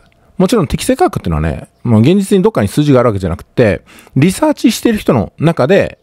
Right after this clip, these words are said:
適正価格っていうのがだんだん当たりがついてくるものなんですよ。で、そう考えていくと、柴犬コインっていうのは、零点零零四円前後っていうのがね、適正価格だと思いますので、まだまだ上昇するんではないかなというふうに私は見てますね。で、繰り返しますけども、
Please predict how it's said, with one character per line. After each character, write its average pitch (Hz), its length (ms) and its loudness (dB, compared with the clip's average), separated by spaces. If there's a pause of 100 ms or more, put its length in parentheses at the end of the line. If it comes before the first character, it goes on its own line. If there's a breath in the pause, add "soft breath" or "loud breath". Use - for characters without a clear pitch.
適 - 200 -2
正 127 140 0
価 113 100 0
格 - 140 -8
っ - 20 -14
て - 80 -12
い - 20 -2
う - 20 2
の 127 40 2
が 107 60 2
だ 123 120 0
ん 170 80 -2
だ 170 100 0
ん - 120 -8 (580 loud breath)
当 120 80 0
た 139 80 2
り 135 60 2
が 127 100 0
つ - 100 -2
い 104 60 0
て - 80 -10
く 87 80 -4
る 80 180 -4
も 101 140 2
の 98 60 4
な 85 120 0
ん 73 40 -6
で - 60 -10
す - 60 -10
よ。 69 100 -8 (540 loud breath)
で、 185 320 0
そ - 160 0
う - 20 -8
考 220 200 0
え 160 60 0
て 107 60 -4
い 98 40 -8
く - 40 -14
と、 101 120 -2
柴 139 280 0
犬 151 140 -2
コ 147 120 0
イ 117 40 2
ン 101 40 0
っ - 20 -4
て 82 100 -6
い - 20 -2
う 80 40 -2
の 92 60 0
は、 104 240 0 (300 loud breath)
零 180 140 4
点 104 180 0
零 123 120 4
零 123 140 4
四 139 220 4
円 101 260 -4
前 127 220 0
後 87 140 -2
っ 78 40 -8
て - 120 -10
い 78 40 -2
う - 40 -4
の 76 40 -6
が 90 80 -2
ね、 117 100 0
適 - 260 0
正 127 120 2
価 113 100 0
格 98 100 -2
だ 82 80 -6
と 82 100 -8
思 78 80 -4
い - 20 -4
ま 82 80 -4
す 113 120 -2
の 131 80 2
で、 151 120 2
ま 139 120 0
だ 127 80 2
ま 101 100 0
だ - 160 -6 (120)
上 131 160 0
昇 131 120 0
す - 80 -4
る 131 80 2
ん 113 40 2
で 101 60 2
は 92 60 2
な 92 80 0
い 90 40 -2
か 107 100 -4
な 143 120 0
と 147 100 -2
い - 20 0
う - 20 0
ふ - 20 0
う 90 40 0
に - 20 -2
私 80 240 -4
は 82 60 0
見 82 100 -4
て - 80 -8
ま - 80 -10
す - 120 -12
ね。 117 180 -4 (560 loud breath)
で、 - 260 0 (680)
繰 170 100 2
り 156 40 0
返 151 120 2
し - 80 -6
ま 139 100 -2
す - 60 -8
け - 60 -4
ど 92 60 -2
も、 110 260 0